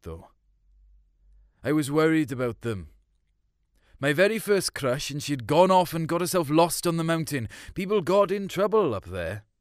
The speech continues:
And not only in winter. The weather was so bad by then, we couldn't do much work. Just got the stock in and went to have our supper as usual. Just Dad and me,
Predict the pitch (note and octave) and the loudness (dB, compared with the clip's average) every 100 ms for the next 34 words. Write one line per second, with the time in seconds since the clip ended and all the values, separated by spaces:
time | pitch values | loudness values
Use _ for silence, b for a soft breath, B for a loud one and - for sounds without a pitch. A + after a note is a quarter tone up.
0 | _ _ _ _ _ _ _ _ _ G#2 | _ _ _ _ _ _ _ _ _ -6
1 | B2+ D3 D#3 E3+ E3 C#3 C3 C3+ C3 B2+ | -6 -2 0 0 0 -2 -2 -4 -4 -4
2 | G2 - _ _ _ _ _ _ _ _ | -4 -8 _ _ _ _ _ _ _ _
3 | _ b b - C3+ E3+ F3+ D#3+ D3 - | _ b b -2 4 6 6 4 2 -2
4 | E3 F3 D#3+ D3 D3 C#3 G#2+ B2+ A#2+ A#2+ | 0 2 2 2 0 0 0 0 0 -2
5 | B2 G#2+ A#2 A#2+ - E3+ E3+ - D3+ C#3 | -2 -4 -8 -6 -4 -4 -4 -4 -4 -4
6 | B2+ A2 A#2 G2+ - - _ _ _ _ | -6 -6 -6 -6 -10 -18 _ _ _ _
7 | _ _ _ _ _ _ - B2 D#3 B2+ | _ _ _ _ _ _ -12 -6 -6 -4
8 | - - D3 - C#3+ C#3 C3 A#2 A#2+ A2+ | -2 0 0 0 0 0 -2 -4 -6 -4
9 | A#2+ A#2 A#2 A2+ A#2 - G#2+ F#2+ G#2 F#2+ | -2 0 0 -2 -4 -4 -6 -4 -6 -6
10 | G#2 F#2 D#2 _ _ _ _ _ _ _ | -6 -8 -10 _ _ _ _ _ _ _
11 | _ _ _ _ - G#2+ - G#2+ G2+ G2 | _ _ _ _ -12 -8 -4 -2 -2 -6
12 | G#2 G#2 F2+ | -6 -8 -10